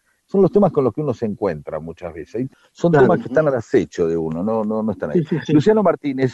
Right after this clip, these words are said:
Speaker 1: "Privilegiados quienes se toman un mate escuchando Mundo Disperso. Saludos desde Río Cuarto, el Imperio del Sur cordobés.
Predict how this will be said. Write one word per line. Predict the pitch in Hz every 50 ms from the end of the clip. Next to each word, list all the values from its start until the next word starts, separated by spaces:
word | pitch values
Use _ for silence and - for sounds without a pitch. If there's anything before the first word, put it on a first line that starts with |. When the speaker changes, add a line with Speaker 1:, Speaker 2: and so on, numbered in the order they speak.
| -
Speaker 1:
"Privilegiados | _ 143 143 147 151 151 143 127 - 196 202 175 -
quienes | - 147 131 113 -
se | - 120
toman | 113 - - 156 160 151 143
un | 127 127
mate | 131 151 151 143 - 127
escuchando | - - 98 92 - - 135 143 139 135 127 95
Mundo | 98 123 135 135 117 107
Disperso. | 101 85 - - 110 76 67 - - 78
Saludos | - 95 110 131 147 147 127 107 101
desde | 95 85 87 85
Río | 82 87 87 80
Cuarto, | - - 156 143 123 - 113 92
el | 87 87 87 87
Imperio | 101 107 113 104 - - 160 151 135 113
del | 104 92
Sur | - 151 147 127
cordobés. | - 143 135 117 92 85 78 71 - _